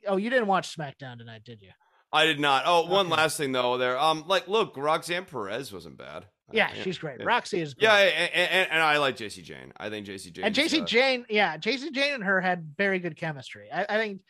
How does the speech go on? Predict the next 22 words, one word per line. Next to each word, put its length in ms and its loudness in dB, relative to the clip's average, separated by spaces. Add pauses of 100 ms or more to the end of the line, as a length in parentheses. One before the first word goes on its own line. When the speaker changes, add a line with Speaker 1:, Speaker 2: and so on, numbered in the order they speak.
(480)
Speaker 1:
it, 160 -4
it's 180 -4
very 300 2
weird 380 0
'cause, 260 -6
'cause 220 -6
we 140 -2
all 120 2
thought 200 -2
J 160 -6
C 100 -10
Jane 180 -8
was 120 -8
gonna 80 -6
be 80 -6
the 80 -8
weak 240 -8
link 260 -8
<laughs> 600 -10
next 220 -8
to 100 -18
Priscilla 440 -8